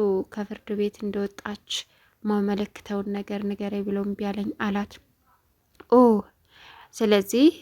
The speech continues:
ተከሳሽ ወይም ከሳሽ ካለ ጽናትን ነው መከታተል ያለብን። ጽናትን እየተከታተልክ ከዛም ጽናት ሰውየውን ትጠቁመናለች ማለት ነው»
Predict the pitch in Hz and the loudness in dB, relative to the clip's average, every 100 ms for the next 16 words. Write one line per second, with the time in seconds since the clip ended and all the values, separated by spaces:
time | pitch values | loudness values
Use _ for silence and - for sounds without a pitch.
0 | _ _ - 226 208 - 233 233 208 202 | _ _ -4 -2 -2 -4 -4 0 0 0
1 | 202 214 - 196 - 220 208 262 - - | -2 -6 -8 -8 -8 -4 -2 -2 -2 -2
2 | 220 214 220 208 202 202 - 202 196 196 | 0 -2 -4 -4 -2 -4 -8 -10 -10 -8
3 | 202 202 196 202 - 214 _ - - - | -6 -4 -4 -8 -10 -16 _ -20 -20 -8
4 | - 226 220 226 226 214 202 208 208 196 | -4 0 0 0 -2 0 0 0 -4 -8
5 | 196 196 - 208 - - - _ _ _ | -10 -10 -12 -12 -14 -20 -20 _ _ _
6 | _ _ - 226 196 - 196 277 285 _ | _ _ -8 -4 -2 -2 2 2 2 _
7 | _ _ - 220 220 220 - - - 220 | _ _ -4 0 0 0 -4 -10 -2 0
8 | 208 202 202 196 - 202 - 202 208 196 | 2 0 -2 -6 -8 -8 -6 -4 -2 -2
9 | 196 202 202 - 202 196 208 214 202 | -4 -6 -8 -6 -6 -6 -8 -6 -6